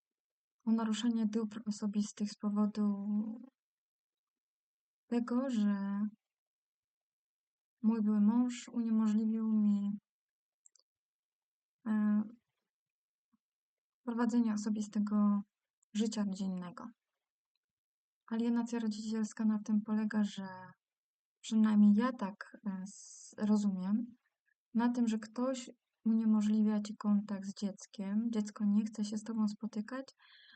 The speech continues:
ale nie jest to spowodowane do końca tym, co ty zrobiłaś, e, tylko tym, jaki wpływ na dziecko ma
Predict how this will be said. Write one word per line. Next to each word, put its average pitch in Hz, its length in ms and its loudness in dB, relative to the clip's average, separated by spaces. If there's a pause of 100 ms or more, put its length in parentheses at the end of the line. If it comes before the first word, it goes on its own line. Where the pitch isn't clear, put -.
(220)
ale 226 280 -2
nie 254 380 2
jest 220 180 0
to 202 120 -4
spowodowane 208 1200 0 (160)
do 220 240 0
końca 214 680 0
tym, 208 260 4
co 208 140 -2 (180)
ty 202 400 -2
zrobiłaś, 202 1000 -6 (920)
e, 214 200 2 (120)
tylko 220 360 0 (160)
tym, 285 520 -8 (1700)
jaki 247 420 -2
wpływ 269 420 -6
na 233 120 0
dziecko 240 400 -4
ma 208 760 4